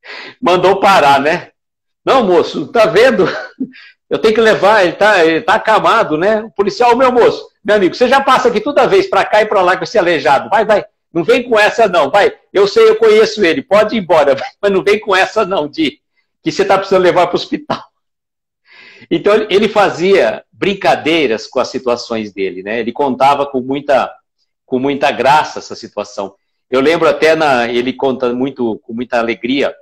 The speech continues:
uma vez que ele tá na, na palestra que ele faz, chamada Alegria de Viver,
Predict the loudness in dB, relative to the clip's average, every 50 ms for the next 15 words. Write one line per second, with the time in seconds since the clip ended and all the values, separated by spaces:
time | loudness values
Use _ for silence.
0 | _ _ _ _ _ _ _ _ _ -6 -4 -4 -2 0 0 -2 -2 -2 -4 -6
1 | -4 -2 -2 -2 -2 -2 -4 -6 -8 -12 _ _ -4 -2 0 0 0 0 0 -2
2 | -2 -2 -2 -2 0 0 0 0 0 0 -2 -4 -6 -10 -10 -10 -8 -8 -8 -8
3 | -6 -4 -2 0 0 0 -2 -4 -6 -8 -8 -6 -4 -4 -2 -2 0 0 0 -2
4 | -4 -4 -4 -4 -6 -6 -6 -6 -8 -8 -6 -6 -6 -6 -6 -8